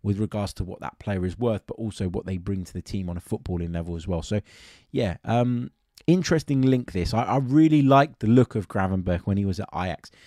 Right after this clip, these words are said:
I'd be lying if I said I'd watched a lot of him at Bayern. I mean, how can you watch a lot of him if he started just four percent of their league games? But the point here is that my initial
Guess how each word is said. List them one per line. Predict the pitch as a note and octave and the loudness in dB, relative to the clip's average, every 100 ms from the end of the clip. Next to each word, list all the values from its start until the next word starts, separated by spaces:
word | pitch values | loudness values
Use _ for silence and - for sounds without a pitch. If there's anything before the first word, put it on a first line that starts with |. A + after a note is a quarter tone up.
| - _ _ _ _ _ | -20 _ _ _ _ _
I'd | - F#2 | -6 0
be | A2+ | 2
lying | A#2+ C3 A#2+ | 2 2 0
if | A2 | 0
I | |
said | G#2+ G#2+ | 0 0
I'd | G2 F#2 | 0 0
watched | G#2+ - A2 | -2 -2 -2
a | |
lot | G2+ G#2 | 0 0
of | F#2+ | 0
him | G2 | -2
at | F#2+ - | -2 0
Bayern. | G2+ G2 F2 | 0 2 2
I | G2 | 4
mean, | A2+ G#2+ - | 4 4 -4
how | - A2 | 0 0
can | - G#2 | 2 0
you | G#2 | 2
watch | G2 - | 0 2
a | |
lot | F#2+ | 0
of | F#2 | 0
him | F#2+ F#2 | -4 -2
if | F#2+ | -4
he | |
started | F#2 - G2+ F#2+ | -6 2 2 2
just | F#2+ - | -8 -6
four | G#2+ F#2+ | -4 -2
percent | - G#2 F2 | -4 -6 -8
of | F2 | -8
their | F2+ | -6
league | G2 F2+ | -6 -6
games? | F2 E2 _ - - - | -8 -12 _ -20 -20 -4
But | A#2 | 0
the | B2 | 2
point | B2+ B2 A2+ | 2 2 2
here | G#2 G2+ | -2 0
is | F#2 - | -2 -2
that | G2 - _ _ _ _ _ | -4 -4 _ _ _ _ _
my | G#2+ A#2 B2+ | 2 4 4
initial | A#2 A2 C3 - A2 F#2 | 2 2 0 -2 -6 -8